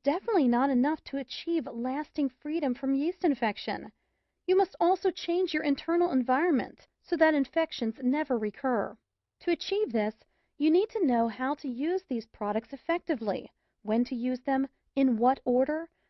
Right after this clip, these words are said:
and how to combine them with other crucial protocols. Key number three.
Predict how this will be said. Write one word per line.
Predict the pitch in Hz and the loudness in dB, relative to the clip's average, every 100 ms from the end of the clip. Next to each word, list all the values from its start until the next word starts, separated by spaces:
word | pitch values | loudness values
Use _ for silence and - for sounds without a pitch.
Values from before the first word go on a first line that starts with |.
| _ - | _ -6
and | 320 | -2
how | 453 | -2
to | 508 | -2
combine | 339 240 254 285 302 | 0 0 0 0 0
them | 294 | 0
with | 294 - | -2 -2
other | 302 339 | -2 -2
crucial | 311 - 311 311 | -6 -8 -8 -6
protocols. | 269 311 339 370 214 - - _ _ _ _ _ _ _ _ | -4 -2 -2 0 -2 -2 -8 _ _ _ _ _ _ _ _
Key | - 285 285 | -8 -2 0
number | 277 254 247 | 2 0 -4
three. | - 233 208 - | -4 -6 -4 -8